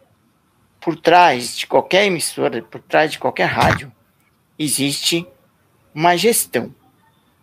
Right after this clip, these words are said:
E é sobre isso que a gente vai falar na live.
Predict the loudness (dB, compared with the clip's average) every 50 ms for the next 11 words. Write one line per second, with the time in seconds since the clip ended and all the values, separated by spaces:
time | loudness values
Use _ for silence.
0 | _ _ _ _ _ _ _ _ _ -2 -2 -2 0 0 -2 -2 -2 -2 -6 -4
1 | -4 -4 -6 -6 -10 -6 -4 -2 -2 -2 -4 -6 -4 -2 -2 -2 0 2 4 4
2 | 6 4 4 2 2 2 0 -2 -4 -8